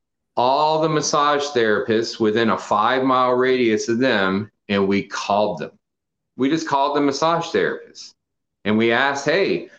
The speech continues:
we're this chiropractic o-, uh, office. If we, you know, if we can set up some kind of referral fee, if we can do whatever we can to work together, can you guys start sending us clients?"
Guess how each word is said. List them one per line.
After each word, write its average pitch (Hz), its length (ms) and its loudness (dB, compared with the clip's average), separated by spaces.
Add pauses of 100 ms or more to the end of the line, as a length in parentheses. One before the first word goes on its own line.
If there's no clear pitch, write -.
(180)
we're 107 180 2
this 104 160 -2
chiropractic 139 720 -2
o-, 139 300 0
uh, 127 200 -2
office. 143 460 0
If 104 160 0
we, 110 200 2
you 123 200 0
know, 95 140 2
if 92 100 -4
we 123 80 0
can 110 100 -2
set 127 240 0
up - 120 -2
some 135 180 -2
kind 113 220 0
of 90 80 -2
referral 143 440 0
fee, 147 120 0
if 127 100 0
we 139 140 0
can 135 140 0
do 127 180 0
whatever 131 340 2
we 117 140 0
can 165 320 0
to 110 80 2
work 165 280 -2
together, 101 560 -2 (600)
can 135 260 0
you 135 140 2
guys 120 400 0
start 127 280 0
sending 104 380 0
us 107 180 -2
clients?" - 680 -4